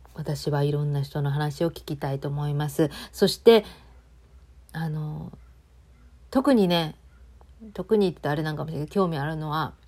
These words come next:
マイノリティの人たちとかね。あと、罪を犯した人とかね。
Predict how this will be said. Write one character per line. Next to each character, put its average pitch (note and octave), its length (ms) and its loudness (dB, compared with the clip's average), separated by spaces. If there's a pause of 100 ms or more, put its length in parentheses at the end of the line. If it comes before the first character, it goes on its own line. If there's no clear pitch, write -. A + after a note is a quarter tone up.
(1500)
マ E3 160 4
イ E3+ 40 6
ノ G3 100 8
リ G3+ 140 6
テ D3+ 120 -2
ィ C#3 40 -4
の B2+ 180 -8 (400)
人 - 220 -4
た C3 140 -6
ち - 140 -16
と - 120 -14
か - 140 -12
ね。 E3 200 -6 (520)
あ D3+ 100 0
と、 D#3+ 460 4 (2500)
罪 E3+ 320 4
を D3+ 80 0
犯 C#3 240 -2
し - 60 -12
た - 160 -10
人 - 180 -12
と - 120 -12
か G#2 180 -14
ね。 C#3+ 320 -8